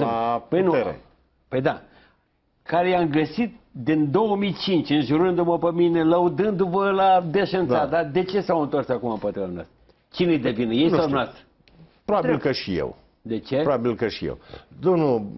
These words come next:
Speaker 2: Cristu, eu n-aș putea spune că am fost un om politic, uh,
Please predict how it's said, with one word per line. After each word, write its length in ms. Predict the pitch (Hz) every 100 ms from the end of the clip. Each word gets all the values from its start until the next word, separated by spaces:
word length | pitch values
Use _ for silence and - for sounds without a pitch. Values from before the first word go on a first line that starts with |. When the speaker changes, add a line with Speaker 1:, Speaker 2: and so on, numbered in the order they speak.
| 107
Speaker 2:
Cristu, 340 | 98 123 - 131
eu 140 | 170
n-aș 320 | 190 196 208 -
putea 320 | - 143 147
spune 340 | - 139 151
că 120 | 123 127
am 140 | 113
fost 420 | - 131 - -
un 200 | 113 110
om 200 | 123 123
politic, 680 | 90 101 101 113 - 98 - -
uh, 400 | 95 90 87